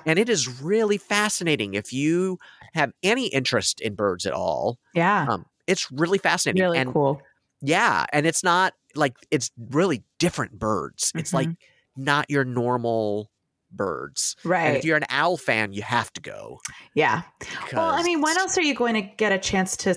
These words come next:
Speaker 2: see? I mean, they're e-, exotic birds, right? Cool.
Speaker 1: That's exactly
Speaker 2: But I
Speaker 1: right.
Speaker 2: feel like, you know, owls and hawks and stuff, uh, you know, you, you see 'em from time to time, especially, like, if you're in the Midwest.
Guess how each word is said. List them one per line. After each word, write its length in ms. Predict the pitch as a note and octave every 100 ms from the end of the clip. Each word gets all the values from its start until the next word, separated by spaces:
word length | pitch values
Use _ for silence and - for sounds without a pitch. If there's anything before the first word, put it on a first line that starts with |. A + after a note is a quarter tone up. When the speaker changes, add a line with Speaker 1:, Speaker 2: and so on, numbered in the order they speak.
| -
Speaker 2:
see? 500 | - - - G3 G3 F#3+
I 60 |
mean, 160 | F3+ F#3+
they're 400 | G3 F#3 - - - - - F#3+ _ _
e-, 120 | A3 F#3+
exotic 500 | A3+ F#3 A3 A3+ A3+
birds, 440 | G#3 F#3+ G3 - -
right? 340 | G3 F3+ F#3+ - -
Cool. 380 | - G#3 G3 F#3+
Speaker 1:
That's 60 | D#3+
exactly 480 | A2+ B2 G#2+ -
Speaker 2:
But 100 | B2
I 80 | G#3+
Speaker 1:
right. 80 | G3+ -
Speaker 2:
feel 140 | A3+
like, 280 | A3+ G#3 -
you 80 | G#3
know, 240 | F#3 E3+ - - -
owls 340 | D4+ D4+ D4
and 80 | A#3+
hawks 460 | A3+ G#3+ G#3+ G#3 -
and 120 | A#3
stuff, 300 | - G#3+ G#3
uh, 40 | - - D#3+ -
you 140 | A#3+
know, 260 | F#3+ F3+ - - - _ _ -
you, 280 | F#3+ A#3+ -
you 100 | B3
see 280 | A3+ E4 D#4
'em 220 | D4 C#4 -
from 160 | - G#3+
time 400 | - F#3+ F#3+ F#3+
to 100 | -
time, 320 | F#3+ D3 D#3+ F3
especially, 300 | F3 E3+ F3
like, 120 | E3+
if 80 | E3+
you're 100 | E3
in 100 | D#3
the 60 | D#3
Midwest. 580 | E3 D3+ D3 D3 -